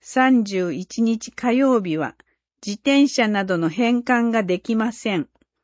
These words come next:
保管場所、三月二十八日土曜日まで、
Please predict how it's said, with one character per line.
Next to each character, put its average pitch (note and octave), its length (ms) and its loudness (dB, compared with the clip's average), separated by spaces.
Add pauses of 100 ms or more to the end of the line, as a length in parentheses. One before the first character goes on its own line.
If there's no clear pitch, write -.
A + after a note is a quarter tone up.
(880)
保 - 160 -6
管 B3 380 4
場 B3 120 2
所、 A3+ 360 -2 (840)
三 C#4+ 460 0
月 A3 260 -4
二 A#3+ 220 2
十 A#3 200 0
八 A#3 380 -6
日 A3 420 -4
土 G#3 140 4
曜 C#4 260 4
日 A3 140 -2
ま G3 160 -2
で、 D#3+ 260 -4